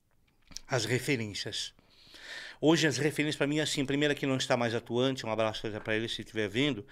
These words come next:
que é o Tony Macedo da Gangue Guias Alta Montanha, que é um cara que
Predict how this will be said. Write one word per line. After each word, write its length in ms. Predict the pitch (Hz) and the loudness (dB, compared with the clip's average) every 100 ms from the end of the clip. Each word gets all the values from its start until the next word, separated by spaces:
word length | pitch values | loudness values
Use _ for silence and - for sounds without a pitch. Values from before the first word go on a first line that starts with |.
| - - - | -16 -16 0
que 80 | 131 | 0
é 20 | |
o 40 | |
Tony 280 | - 156 143 | 4 4 6
Macedo 440 | 127 - 139 127 113 | 4 2 0 0 2
da 100 | 113 | 2
Gangue 380 | 107 127 127 127 | 2 0 2 4
Guias 200 | 123 113 | 4 2
Alta 180 | 110 117 | -2 -2
Montanha, 540 | 107 98 113 113 131 131 - _ | -4 -2 -4 -2 -6 -12 -20 _
que 80 | - | -12
é 40 | 101 | -10
um 40 | |
cara 220 | - 117 | -2 -2
que 220 | 113 117 | -2 -8